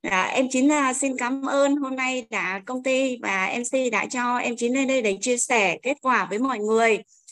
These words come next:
Và cảm ơn những người đã đưa đến cho em Chín biết về dòng sản phẩm này và biết ơn mọi người lắng nghe về buổi tối ngày hôm nay.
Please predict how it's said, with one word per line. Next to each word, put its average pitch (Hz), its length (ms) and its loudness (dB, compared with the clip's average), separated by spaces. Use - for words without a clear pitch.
Và 185 480 0
cảm 226 280 4
ơn 285 240 6
những 226 220 0
người 247 220 4
đã 180 320 0
đưa 285 280 2
đến 226 480 0
cho 269 120 -6
em 262 200 -2
Chín 254 180 -4
biết 370 200 -2
về 220 100 -2
dòng 202 140 -4
sản 180 200 -6
phẩm 180 160 -2
này 180 180 0
và 185 100 -2
biết 302 240 -2
ơn 262 240 4
mọi 202 140 0
người 190 300 2
lắng 196 240 0
nghe 262 380 0
về 190 200 0
buổi 185 140 -4
tối 196 180 6
ngày 269 140 0
hôm 247 180 -2
nay. 247 240 0